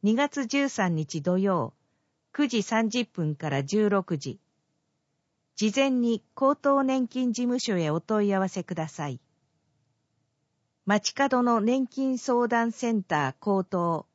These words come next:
オフィス。亀戸二の二十二の十七。日本生命亀戸ビル五階。電話、五六二八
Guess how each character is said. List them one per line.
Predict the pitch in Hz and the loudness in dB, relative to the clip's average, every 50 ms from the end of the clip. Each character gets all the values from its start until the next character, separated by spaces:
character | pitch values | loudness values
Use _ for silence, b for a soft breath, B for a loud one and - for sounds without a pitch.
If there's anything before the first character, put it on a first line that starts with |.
| _ _ | _ _
オ | 196 214 | -4 -4
フ | 196 - | -4 -6
ィ | |
ス。 | - - - - 123 - _ _ _ _ _ _ _ _ _ _ _ _ _ _ _ _ _ _ _ _ | -14 -16 -12 -12 -12 -12 _ _ _ _ _ _ _ _ _ _ _ _ _ _ _ _ _ _ _ _
亀 | - - 233 240 254 277 277 254 214 | -2 0 0 2 2 2 2 2 0
戸 | 160 160 139 123 - _ _ _ _ _ - | 0 0 -2 -2 -4 _ _ _ _ _ -2
二 | 214 269 285 | 0 0 2
の | 262 240 196 | 2 2 2
二 | 180 220 254 240 | 2 2 0 0
十 | - 233 202 175 170 | 0 0 2 2 2
二 | 160 156 156 | 0 -2 -2
の | 147 143 139 | -2 -4 -4
十 | 139 - 202 196 202 | -2 -2 0 0 2
七。 | 190 190 175 156 139 - _ _ _ _ _ _ _ _ _ _ _ _ _ _ _ _ _ _ | 0 0 0 -2 -2 -4 _ _ _ _ _ _ _ _ _ _ _ _ _ _ _ _ _ _
日 | 196 214 | 0 0
本 | 190 226 294 277 285 262 | 2 2 0 0 -2 -4
生 | - - 269 254 254 240 | -2 0 0 2 2 2
命 | 220 190 175 156 143 | 0 0 0 -2 -4
亀 | _ - 196 202 220 240 254 247 233 | _ -2 0 0 2 2 2 0 2
戸 | 208 226 226 | 2 0 0
ビ | 196 220 214 | 2 0 0
ル | 170 135 120 | 0 0 -2
五 | - 165 160 | 0 -2 -4
階。 | - - 190 170 156 151 147 170 _ _ _ _ _ _ _ _ _ _ _ _ _ _ _ _ _ _ _ | -2 0 -2 0 0 0 -4 -8 _ _ _ _ _ _ _ _ _ _ _ _ _ _ _ _ _ _ _
電 | 240 240 254 247 240 220 | 2 2 4 2 2 2
話、 | 220 208 190 _ _ _ _ _ _ _ _ _ _ _ _ | 2 0 0 _ _ _ _ _ _ _ _ _ _ _ _
五 | - 247 277 285 294 | 2 2 4 4 4
六 | 285 285 269 _ - 185 | 2 2 0 _ -2 0
二 | 175 185 208 208 208 | 2 2 2 2 0
八 | 180 202 190 185 - - 151 117 | -2 -2 -4 -6 -4 -6 -6 -6